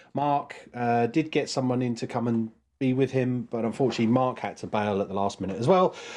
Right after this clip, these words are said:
And this week is a slight change as well because Mark is not able to make it. So standing in for Mark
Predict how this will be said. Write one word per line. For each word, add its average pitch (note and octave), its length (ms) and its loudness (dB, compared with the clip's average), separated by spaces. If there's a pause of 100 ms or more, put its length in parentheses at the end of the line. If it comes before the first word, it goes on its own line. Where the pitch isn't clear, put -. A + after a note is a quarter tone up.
(880)
And F#3+ 640 2 (120)
this A3+ 260 2
week F#3+ 400 0
is D#3+ 240 0
a D3 60 -4
slight D3+ 240 0
change B2 500 -4
as C#3+ 160 0
well F#3 160 8
because F3 320 2
Mark D3+ 340 0
is B2+ 140 -4
not C3 220 0
able A2+ 220 -2
to - 120 -4
make D#3+ 300 2
it. A2 120 0
So C3+ 380 2
standing G3 1300 0
in D3 400 0
for C#3+ 300 -2
Mark - 880 -4